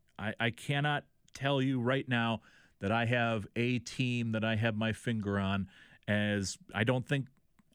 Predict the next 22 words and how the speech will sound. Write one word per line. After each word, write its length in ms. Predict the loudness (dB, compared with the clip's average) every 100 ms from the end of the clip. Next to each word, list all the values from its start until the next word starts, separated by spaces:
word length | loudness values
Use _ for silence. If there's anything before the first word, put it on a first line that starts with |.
| _
I 140 | 0 2
don't 240 | 2 2
think 240 | 0 -2 -2
Purdue 440 | 0 2 2 4
is 180 | 2 2
a 120 | 0
shoo-in 760 | 0 -4 -2 0 2 0 -2 -4 -10 -20 -20 -2
to 120 | 0
win 260 | 2 2
the 60 | 2
Big 220 | 0 0
Ten 240 | 0 0 0
Conference 500 | 0 -2 -2 -4 -4
tournament 420 | -4 -4 -6 -8
this 240 | -12 -12
year. 200 | -14 -18 _ _ -2
They 120 | 0
don't 180 | 2 0
need 220 | 0 2
the 120 | 2
automatic 600 | 4 2 2 0 0 -4
bid, 320 | -6 -6 -6